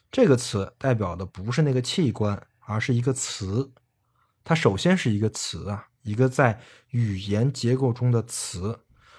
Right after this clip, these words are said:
这个词在我们的用法来说，通常是来指代那个器官的，就是阴茎，对吧？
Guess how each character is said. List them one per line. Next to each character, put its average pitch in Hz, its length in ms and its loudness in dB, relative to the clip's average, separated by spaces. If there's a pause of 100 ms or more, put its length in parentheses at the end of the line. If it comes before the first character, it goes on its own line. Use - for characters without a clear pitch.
(120)
这 294 140 0
个 226 80 4
词 135 220 -2
在 220 160 2
我 143 120 4
们 98 100 2
的 113 60 0
用 226 320 0
法 107 220 -6
来 95 100 -8
说， 117 160 -2
通 285 320 -2
常 101 340 -6
是 127 140 -2
来 113 140 0
指 - 220 -6
代 104 180 -2
那 101 100 -2
个 101 100 -6
器 101 300 -2
官 95 220 -2
的， 87 140 -10 (380)
就 95 140 -6
是 90 460 -10 (120)
阴 107 200 -2
茎， 104 180 -2
对 98 100 -4
吧？ 95 140 -6